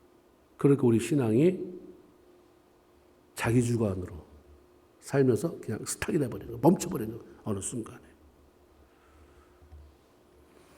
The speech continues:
하나님을 신뢰하지도 않고 말씀도 따르지 않았어요. 그러니까 하나님은 이스라엘 백성을 "네 맘대로 해라." 내버려 두셨습니다. 이게 제일 무서운 거 아니에요?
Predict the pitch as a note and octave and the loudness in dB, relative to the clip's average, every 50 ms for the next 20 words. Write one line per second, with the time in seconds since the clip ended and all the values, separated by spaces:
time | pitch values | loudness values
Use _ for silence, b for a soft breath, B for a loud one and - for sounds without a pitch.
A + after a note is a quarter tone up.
0 | b b b b - C#3+ C#3+ C3+ B2+ B2+ A#2+ A#2 - E3+ D3+ D3 C3 A#2+ A2 A2 | b b b b 2 4 6 8 10 10 10 8 8 6 6 6 6 6 6 4
1 | A2 G2 F#2 - - C3+ C3 C3+ C#3 - - - G#2 G2+ G#2 G#2+ G#2 - - C3 | 4 4 4 2 2 0 0 0 -4 -10 -12 -12 -8 -2 -2 -2 0 -2 -2 -2
2 | A2+ G#2 B2+ D#3+ E3+ E3+ D#3+ D#3 - - - - - _ _ D#3 D3+ C#3 B2+ G#2+ | -2 0 2 2 0 0 -4 -10 -14 -18 -20 -20 -20 _ _ -2 0 0 0 -2
3 | - F#2 F#2 F2 - - - - - - - - _ _ _ _ _ _ _ - | -4 -6 -8 -8 -10 -12 -14 -16 -18 -20 -20 -20 _ _ _ _ _ _ _ 2
4 | B2+ B2+ A2 A2 A#2 B2 A2 A2+ A#2+ A#2+ A#2 A#2+ - B B B B B B B | 2 4 4 4 4 4 6 6 6 6 4 2 -4 B B B B B B B
5 | B B - C3+ A#2 C#3+ C3 B2 A2 - - A#2 G#2+ G2+ G2+ - - - - - | B B 2 6 8 10 8 8 6 6 2 0 0 0 -2 -4 -8 -12 -8 -2
6 | B2 B2 B2 A#2+ A#2 A2 G#2+ - - G2 G#2 G2 E2 D#2 - - _ _ _ _ | 2 2 4 4 2 0 -2 -4 -4 -6 -8 -10 -12 -16 -18 -20 _ _ _ _
7 | _ _ _ _ _ G2+ G#2+ G2+ F#2+ G2 F#2+ F2 - - F#2+ - - - - - | _ _ _ _ _ -4 -4 -2 -2 -4 -8 -10 -12 -16 -16 -16 -16 -16 -18 -20
8 | - _ _ - _ B B B B B B B - G3 E3 - - F3+ C#3+ C3+ | -20 _ _ -20 _ B B B B B B B 0 0 0 2 0 0 -2 -2
9 | C3+ - C3+ A#2+ A#2+ A#2 A2 G2+ G2+ G#2+ C#3+ | -4 -4 -4 -4 -2 -2 -4 -4 -4 -6 -8